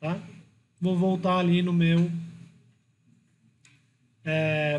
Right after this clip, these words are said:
flat color. E ele tá ali, ó. Então, isso aqui seria um pé direito de seis metros. E aqui eu tenho, ó, um metro, um metro, um metro, um metro, um metro, um metro. Tá bom? Setenta por setenta.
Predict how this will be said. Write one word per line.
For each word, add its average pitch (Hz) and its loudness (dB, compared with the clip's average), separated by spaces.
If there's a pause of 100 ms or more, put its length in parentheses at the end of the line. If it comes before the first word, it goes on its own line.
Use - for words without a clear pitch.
flat 170 2
color. 190 0 (1120)
E 190 2
ele 196 4
tá 202 2
ali, 202 4
ó. 165 2 (720)
Então, 196 2
isso 202 2
aqui 208 2
seria 208 4
um 196 0
pé 196 4
direito 190 0
de - -10
seis 214 4
metros. 214 -2
E 202 4
aqui 202 2
eu 208 4
tenho, 202 0
ó, 147 -2 (140)
um 170 0
metro, 190 0
um - 2
metro, 170 -2
um - -6
metro, 165 -4
um 160 -8
metro, 160 -6
um 147 -10
metro, 147 -10
um 143 -18
metro. 147 -14 (680)
Tá 139 -16
bom? 185 -2 (1400)
Setenta 165 -4
por - -10
setenta. 208 -4